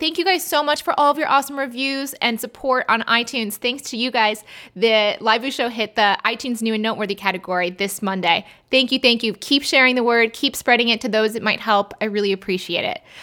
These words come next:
Today's show features Michelle Ward. She's the When I Grow Up coach, and she also happens to be my friend, life coach, speaker, and author. We're gonna discuss how her dream for Broadway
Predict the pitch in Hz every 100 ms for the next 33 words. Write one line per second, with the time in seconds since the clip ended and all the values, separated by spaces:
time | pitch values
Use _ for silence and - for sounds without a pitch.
0 | - - 262 285 349 311 233 262 247 220
1 | 226 226 214 208 214 220 123 - - -
2 | - 254 214 240 220 214 233 311 240 -
3 | 214 196 - - 214 - 233 247 233 202
4 | 226 - 202 202 208 214 180 220 - _
5 | _ _ 247 269 359 - 202 185 - -
6 | _ - - 262 254 208 180 - 202 202
7 | 196 165 175 180 117 202 - - - -
8 | - 220 262 277 277 220 214 - - 247
9 | 262 285 320 247 233 214 247 339 - 220
10 | 196 196 226 240 190 151 208